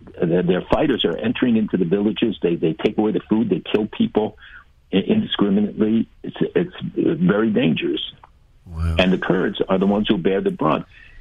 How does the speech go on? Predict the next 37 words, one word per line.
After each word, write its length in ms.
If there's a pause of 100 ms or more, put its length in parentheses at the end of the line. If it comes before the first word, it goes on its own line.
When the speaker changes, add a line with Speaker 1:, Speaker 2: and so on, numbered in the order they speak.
Speaker 1:
And 180
yet 200
they 160
have 200
remained. 420
They're 100
the 80
ones 240
who 60
were 100
controlling 480
the 80
prisons 460
where 120
there 80
was 200
a 40
break. 360 (380)
They're, 140
that's 280
what 120
they 120
were 120
assigned. 480
You 120
know, 120
they 180
gave 180
them 80
the 100
work 240
nobody 280
wants, 300
wanted 300
to 60
do 240
in 100